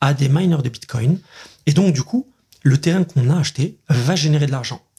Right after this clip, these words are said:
Ça veut dire quoi ? Ça veut dire que quand vous achetez un terrain dans Cross the Ages, vous allez avoir premièrement un terrain, généralement dans des champs de maïs qu'on a acheté, donc, euh, aux États-Unis. Et ensuite de ça, vous allez avoir un terrain qui va vous rapporter annuellement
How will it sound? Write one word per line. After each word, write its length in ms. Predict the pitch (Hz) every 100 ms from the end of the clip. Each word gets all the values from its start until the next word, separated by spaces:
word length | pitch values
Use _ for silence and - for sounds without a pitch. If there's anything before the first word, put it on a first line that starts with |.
| _ _ _ -
Ça 160 | 151
veut 80 | 127
dire 180 | 117 -
quoi ? 260 | 131 208 -
Ça 120 | 135
veut 60 | 131
dire 160 | 147
que 60 | 131
quand 160 | 151
vous 160 | 131 123
achetez 180 | 127 220
un 120 | 143
terrain 260 | - 175 139
dans 80 |
Cross 360 | 120 - 143 -
the 40 |
Ages, 440 | 110 101 127 165 190
vous 220 | 131 175
allez 140 | 165
avoir 480 | 151 131 139 120 -
premièrement 540 | - 175 165 143 127 -
un 100 | 147
terrain, 320 | 147 123 131 _ _
généralement 400 | - 139 123 127
dans 100 | 127
des 100 | 117
champs 180 | 113 120
de 40 | 117
maïs 260 | 123 135
qu'on 180 | - 113
a 40 |
acheté, 300 | 104 - 220 _ - - - - -
donc, 260 | 135 123 127
euh, 120 | -
aux 60 | -
États-Unis. 560 | 131 113 107 117 214 - - -
Et 140 | 165
ensuite 400 | 214 214 196 165
de 100 | 143
ça, 320 | - 120 - _ - - - - -
vous 160 | 139
allez 80 | 160
avoir 160 | 156 151
un 80 | 143
terrain 340 | 147 127 - _
qui 80 | -
va 100 | 147
vous 160 | 123 113
rapporter 720 | 139 190 165 139 - 131 - _ _ _ - -
annuellement 800 | 147 190 185 160 143 123 123